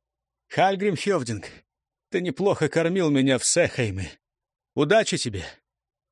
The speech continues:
Рунольф взревел от ярости, и его люди налегли на верёвку, но Гудрюд наверняка ещё успел услышать, как Хальгрим крикнул ему:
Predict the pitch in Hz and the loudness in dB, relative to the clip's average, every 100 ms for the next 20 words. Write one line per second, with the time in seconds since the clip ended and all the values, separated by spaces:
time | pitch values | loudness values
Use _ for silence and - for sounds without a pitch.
0 | - 123 156 202 202 202 143 - 110 104 | -6 0 2 2 2 -2 -2 -8 -4 0
1 | 151 185 208 208 202 196 180 190 185 160 | 2 2 2 2 2 0 -2 0 0 0
2 | 131 - 160 139 151 156 156 170 185 175 | -2 -2 -4 -2 0 0 0 0 0 0
3 | 180 185 185 180 170 143 143 170 185 - | 0 -2 -2 -2 2 2 2 2 0 0
4 | 147 110 _ _ _ _ _ _ 135 156 | -2 -2 _ _ _ _ _ _ -6 -4
5 | 127 117 147 131 135 127 131 127 131 131 | -4 -2 -2 0 -2 0 0 2 2 0
6 | - 135 123 - 135 127 - - 147 127 | 0 -2 -2 -2 0 0 -2 -2 0 2
7 | 117 147 156 147 139 151 139 - 156 160 | 0 0 -2 -2 -2 -2 -4 -2 0 0
8 | 143 156 143 151 170 - 147 147 139 98 | 0 0 -2 -2 -4 -2 0 0 0 -2